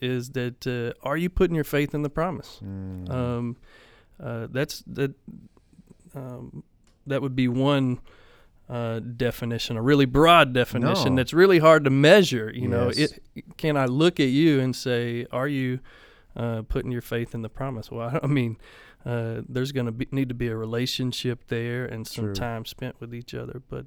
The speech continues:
Speaker 1: uh, and then I guess, uh, maybe another way to define success is, uh, looking at my, my, my faith is, um, am I maturing? And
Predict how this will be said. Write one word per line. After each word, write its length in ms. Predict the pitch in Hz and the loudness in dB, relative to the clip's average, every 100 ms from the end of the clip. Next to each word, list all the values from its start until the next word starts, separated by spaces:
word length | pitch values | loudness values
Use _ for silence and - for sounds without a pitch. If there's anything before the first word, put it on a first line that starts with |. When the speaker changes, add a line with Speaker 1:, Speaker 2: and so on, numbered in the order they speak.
| - 120 | -10 -10
Speaker 1:
uh, 260 | 123 123 - - _ _ - - _ - | -8 -10 -12 -18 _ _ -20 -20 _ -6
and 120 | 151 | 0
then 80 | 175 | 2
I 60 | 170 | 4
guess, 300 | 185 180 - - - - _ | 2 0 -2 -12 -20 -20 _
uh, 280 | 147 143 139 131 | -4 -2 -2 0
maybe 280 | 147 151 | 2 4
another 320 | 135 139 180 165 | 6 6 6 6
way 340 | 139 135 131 | 6 6 4
to 220 | 131 147 | 0 -4
define 520 | 131 120 139 135 135 | -4 -2 0 2 0
success 800 | 127 135 123 - - 135 143 - | -2 -6 -6 -4 0 2 0 -4
is, 160 | 131 123 | -4 -4
uh, 240 | - 131 120 | -2 -2 -2
looking 360 | 117 135 139 131 | 0 0 0 -2
at 100 | 123 | -2
my, 440 | 123 120 117 120 - | -4 -4 -4 -8 -8
my, 320 | 120 117 117 - - _ _ _ - | -8 -8 -8 -14 -20 _ _ _ -12
my 160 | 127 | -10
faith 560 | 117 - 131 127 131 - - - - - | -10 -2 0 2 -2 -12 -20 -20 -20 -6
is, 420 | 139 139 135 135 - | 0 0 0 -6 -4
um, 640 | 131 131 127 123 120 - _ _ _ _ _ - - - _ _ _ 131 | 0 0 0 0 -4 -8 _ _ _ _ _ -12 -12 -12 _ _ _ -2
am 160 | 131 | 2
I 100 | 135 | 2
maturing? 840 | 135 123 - 196 214 135 127 143 135 | 2 0 0 4 6 6 4 0 0
And 260 | 135 131 | 0 0